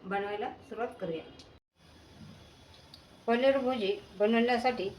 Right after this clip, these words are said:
मी दोन कांदे कट करून घेतलेले आहेत, एक शिमला मिरची कट केलेली आहे, एक टमाटर कट केलेलं आहे, दोन हिरव्या मिरच्या कट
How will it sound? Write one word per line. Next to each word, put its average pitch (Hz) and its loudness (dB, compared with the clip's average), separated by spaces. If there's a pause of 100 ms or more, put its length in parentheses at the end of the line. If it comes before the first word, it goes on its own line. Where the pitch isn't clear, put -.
(240)
मी 240 2 (280)
दोन 233 6
कांदे 226 4 (220)
कट 208 4
करून 220 0
घेतलेले 196 2
आहेत, 220 4 (640)
एक 220 -2
शिमला 208 2
मिरची 220 -2
कट 220 -6
केलेली 208 0
आहे, 220 -2 (100)
एक 202 -6
टमाटर 202 0
कट 208 -2
केलेलं 202 2
आहे, 208 2
दोन 208 2
हिरव्या 196 4
मिरच्या 202 -4
कट 202 -8